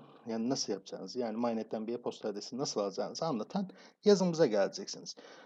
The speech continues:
Bu yazıda da MyNet kaydola tıklayacaksınız.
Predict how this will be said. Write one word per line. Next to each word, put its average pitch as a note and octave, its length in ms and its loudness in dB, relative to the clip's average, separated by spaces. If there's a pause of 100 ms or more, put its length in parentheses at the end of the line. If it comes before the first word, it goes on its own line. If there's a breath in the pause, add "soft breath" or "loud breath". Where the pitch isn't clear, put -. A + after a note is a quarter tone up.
(240 loud breath)
Bu A#3+ 80 6
yazıda A#2+ 480 8
da G#3 280 4 (280)
MyNet C#3+ 380 4
kaydola C#3+ 420 2
tıklayacaksınız. G#2 800 -6